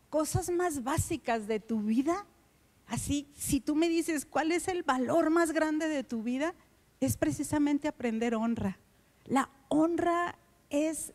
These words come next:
la estructura que hace que nosotros honremos a Dios. La honra en tus pensamientos, que en lugar de estar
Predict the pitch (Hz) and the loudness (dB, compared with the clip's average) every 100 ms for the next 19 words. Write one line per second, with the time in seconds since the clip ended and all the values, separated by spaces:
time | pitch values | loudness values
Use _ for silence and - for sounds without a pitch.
0 | _ 277 277 - 240 226 - - 247 220 | _ 0 0 0 -4 -4 -10 -8 -8 -10
1 | _ 294 302 320 - _ _ - - _ | _ -2 0 0 -2 _ _ -20 -20 _
2 | _ _ _ 269 - - 165 190 - 320 | _ _ _ 0 0 -2 0 0 0 -2
3 | 311 277 247 233 254 240 269 - 233 214 | -2 -4 -4 -4 -4 -4 -6 -4 -4 -2
4 | 220 - 226 233 208 202 196 - - _ | -4 -6 -6 -6 -6 -6 -8 -12 -16 _
5 | _ _ _ _ _ _ _ _ _ _ | _ _ _ _ _ _ _ _ _ _
6 | - 233 - _ 254 294 349 330 330 311 | -2 -2 -2 _ 2 4 6 6 4 2
7 | 269 - - 214 - 226 233 269 262 233 | -2 -4 -4 -4 -4 -4 0 0 -2 -6
8 | - 254 254 254 240 277 330 359 - - | -4 -2 0 0 0 2 2 0 -2 -2
9 | 320 330 | -2 -2